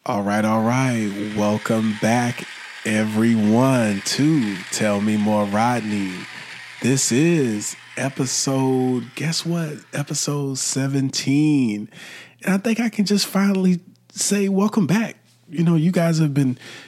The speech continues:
you've been with me, you've grown with me, and I wanna thank you for your support. And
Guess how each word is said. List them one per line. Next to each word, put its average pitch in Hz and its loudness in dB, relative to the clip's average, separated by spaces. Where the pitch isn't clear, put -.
you've 135 0
been 120 4
with 135 2
me, 131 -2
you've 120 0
grown 117 2
with 113 0
me, 110 -2
and 104 -6
I 101 -4
wanna 101 -4
thank 107 -4
you 110 -2
for 107 -4
your 95 -4
support. 107 -2
And 98 -8